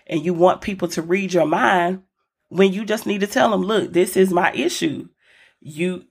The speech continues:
like, <laughs> you know what I'm saying? So, um, saying no, that helps, because we, how do I wanna say it? People that ask us to do things, and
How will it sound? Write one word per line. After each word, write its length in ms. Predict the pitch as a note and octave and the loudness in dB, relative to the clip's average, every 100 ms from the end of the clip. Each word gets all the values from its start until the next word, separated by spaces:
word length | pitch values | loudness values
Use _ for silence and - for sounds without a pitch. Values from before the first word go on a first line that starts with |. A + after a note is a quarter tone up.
| - | -4
like, 340 | E3+ D#3 - | 0 0 0
<laughs> 20 | |
you 140 | G3+ A#3 | -2 2
know 60 | |
what 120 | - D#4 | 2 0
I'm 100 | - | -2
saying? 480 | - C4+ F4+ B3+ F#4 F#4+ - - - - - | 2 4 4 2 -6 -8 -10 -20 -20 -20 -20
So, 640 | B3+ G#3 F#3 F3+ F3 F3 - | -4 2 6 6 4 -4 -2
um, 580 | D3+ D#3 D3+ C#3+ D#3 - _ _ _ _ - | 0 0 -2 -6 -10 -16 _ _ _ _ -20
saying 480 | F#3+ - G3 G3 G3 | -16 -2 2 2 0
no, 560 | G3+ G3 G3 D#3 D3 _ _ _ _ _ _ - | 0 2 2 0 -6 _ _ _ _ _ _ -8
that 320 | - E3+ - | 2 4 4
helps, 480 | G3 G3+ D3+ - - | 2 4 2 -2 -10
because 560 | E3 F#3+ E3 D#3+ D#3+ _ | -2 0 2 0 -4 _
we, 680 | - - D#3+ F#3+ F#3 E3+ F3 - _ _ _ _ _ _ - | -20 -6 -2 0 0 -4 -6 -10 _ _ _ _ _ _ -16
how 140 | F3+ F#3 | -2 2
do 60 | |
I 60 | F3+ | 4
wanna 220 | E3 E3 | 2 -2
say 180 | - E3+ | -2 -2
it? 240 | C#3+ C#3 - _ - - _ _ | -2 -6 -14 _ -20 -20 _ _
People 240 | A#3+ A3+ | -4 2
that 180 | F3+ - | 2 4
ask 260 | F3 F#3+ F3 | 2 2 -2
us 100 | E3 | -8
to 80 | |
do 220 | E3+ E3 F#3+ | -2 0 0
things, 720 | F#3 D3 C#3 - - - _ _ _ _ _ _ | -2 -4 -8 -12 -20 -20 _ _ _ _ _ _
and 520 | D3+ D#3 D3 D3 D3 | -2 -2 -2 -4 -8